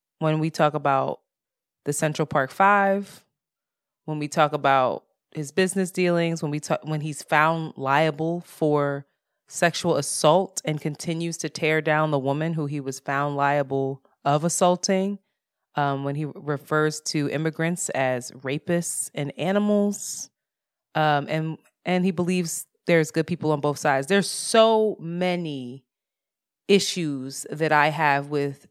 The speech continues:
Trump specifically. And again, I, I will say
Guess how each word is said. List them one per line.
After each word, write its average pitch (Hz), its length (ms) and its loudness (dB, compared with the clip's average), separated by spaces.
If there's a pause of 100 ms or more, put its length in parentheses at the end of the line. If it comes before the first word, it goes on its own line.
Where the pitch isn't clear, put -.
Trump - 560 -4 (880)
specifically. 151 920 -4 (280)
And 160 120 -4
again, 180 340 4
I, 160 160 2
I 165 120 4
will 156 140 0
say 160 640 2